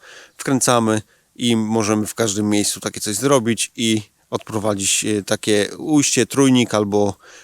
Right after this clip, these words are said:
kolanko, jeżeli mamy. Y, i wtedy puszczamy linkę kroplującą. Ja tutaj mam trójnik, dlatego że już mi się skończyły kolanka, no i w taki sposób to zakończyłem,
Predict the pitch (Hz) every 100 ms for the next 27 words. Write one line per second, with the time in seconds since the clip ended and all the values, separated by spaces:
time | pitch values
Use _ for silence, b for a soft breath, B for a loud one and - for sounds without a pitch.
0 | B 131 131 131 - 123 110 117 113 113
1 | 110 110 - b b b - 117 110 170
2 | 165 135 123 110 101 107 113 107 107 101
3 | 101 104 101 104 98 - - 120 135 135
4 | 135 117 113 - 151 147 143 123 117 -
5 | 117 104 107 107 107 101 117 113 - 113
6 | - 120 131 135 135 131 131 120 B B
7 | B 139 127 - 127 117 - - 113 107
8 | 98 - 101 - 104 101